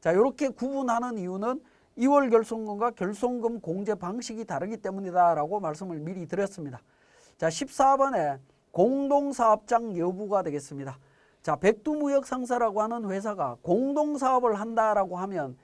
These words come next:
십사 번에서 일 번 여로 체크를 해주시면 됩니다. 자, 일 번 여로 체크를 하면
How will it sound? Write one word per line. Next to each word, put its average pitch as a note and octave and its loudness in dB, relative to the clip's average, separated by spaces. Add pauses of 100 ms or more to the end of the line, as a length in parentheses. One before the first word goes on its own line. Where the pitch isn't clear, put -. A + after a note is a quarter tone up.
(120)
십사 A3+ 2
번에서 A#3 0
일 A3+ -4
번 A3+ -2
여로 G#3 2
체크를 G#3 -10
해주시면 F#3 -10
됩니다. C#3+ -6 (460)
자, E3+ 2
일 C4 2
번 C#4+ 4
여로 A3+ 4
체크를 B3 -4
하면 F#3+ -2